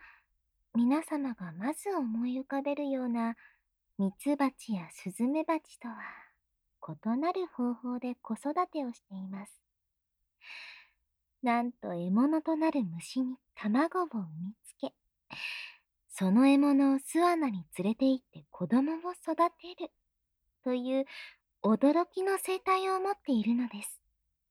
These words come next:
さあ、もうお分かりでしょうか？皆様は、催眠暗示の助けを借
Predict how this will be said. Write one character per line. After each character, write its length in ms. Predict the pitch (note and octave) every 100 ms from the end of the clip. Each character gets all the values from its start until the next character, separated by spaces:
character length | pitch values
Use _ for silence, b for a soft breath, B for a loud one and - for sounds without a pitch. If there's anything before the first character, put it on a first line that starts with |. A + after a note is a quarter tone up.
| _ _ _ _ _ _ _ _ _ _ - _ _ _ _
さ 220 | - - - A#3+
あ、 0 | - - _ _ _ B B B B B B B B _ _ _ -
も 120 | C#4+
う 20 |
お 260 | E4+ G4 D4+
分 180 | G#3+ A3
か 180 | - B3+
り 140 | B3
で 100 | C#4
し 180 | - D4+
ょ 60 |
う 40 | D4+ -
か？ 360 | C4+ C4 C4+ - _ _ _ _ _ _ _ _ _ _ _ _ _ _ _
皆 280 | G3 F#3+ G3+
様 320 | - A#3+ A3 G#3
は、 160 | G3+ - _ _ _ B B B B _ _ _ _ -
催 280 | D#4 E4+ F4
眠 280 | F4+ F4+ F4
暗 200 | F4+ E4
示 180 | C#4 G#3+
の 60 |
助 400 | - F#3 - -
け 140 | D4 D4+
を 100 | C4
借 340 | - G#3+ G#3+